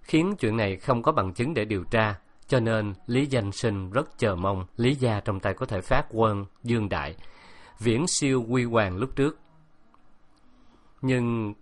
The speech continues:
không nghĩ tới, còn đang chuẩn bị động thủ với tập đoàn Vân Môn thì lại có tin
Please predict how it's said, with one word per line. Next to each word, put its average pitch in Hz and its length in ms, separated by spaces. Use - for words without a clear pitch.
không 110 240
nghĩ 87 140
tới, 123 300
còn 120 220
đang 131 160
chuẩn 135 200
bị 107 100
động 104 220
thủ 101 220
với 151 120
tập - 220
đoàn 107 180
Vân 120 240
Môn 120 260
thì 135 140
lại 107 140
có 165 160
tin 135 320